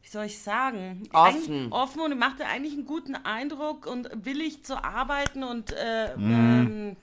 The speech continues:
Speaker 1: ja.
Speaker 2: Ja.
Speaker 1: Also als Assistentin wär, könnte ich mir die schon vorstellen.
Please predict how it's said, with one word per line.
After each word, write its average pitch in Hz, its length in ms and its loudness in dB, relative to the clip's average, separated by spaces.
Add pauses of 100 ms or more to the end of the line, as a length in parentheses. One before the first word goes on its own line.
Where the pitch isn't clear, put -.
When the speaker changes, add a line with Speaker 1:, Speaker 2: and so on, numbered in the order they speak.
(140)
Speaker 1:
ja. 214 240 2 (240)
Speaker 2:
Ja. 151 320 2 (360)
Speaker 1:
Also 220 160 0
als 254 220 -2
Assistentin 262 880 -4
wär, 240 280 -2 (120)
könnte 233 240 -6
ich 202 60 -12
mir 269 100 -2
die 254 120 -6
schon 220 260 -4
vorstellen. 127 800 -8